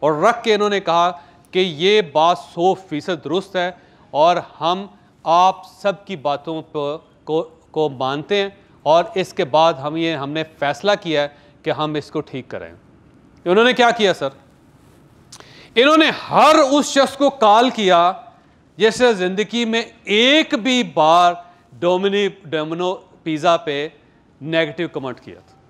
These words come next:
एक भी बंदा। यानी आपने किसी वक्त अगर ईमेल भी कर दी इनको,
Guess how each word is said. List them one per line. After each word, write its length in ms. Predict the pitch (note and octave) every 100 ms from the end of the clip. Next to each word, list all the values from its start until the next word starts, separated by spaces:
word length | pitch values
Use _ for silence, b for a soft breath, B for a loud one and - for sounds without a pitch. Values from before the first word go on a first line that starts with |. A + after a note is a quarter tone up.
| _ _ _ _ _ _ _ _ _ _ _ _ _ A#3
एक 200 | C#4+ A#3
भी 100 | G3+
बंदा। 260 | C#3 G2 - _ _ _ _ _ _ _ _ _ -
यानी 140 | G3+
आपने 340 | C#4 D4 D4 E4+
किसी 300 | - C#4+ E4+
वक्त 220 | E4+ -
अगर 120 | D#4+ C#4+
ईमेल 380 | B3+ D#4+ F#4
भी 120 | F4 F4
कर 180 | B3
दी 160 | G3 G#3+
इनको, 480 | G3 D#3+ C#3 E3+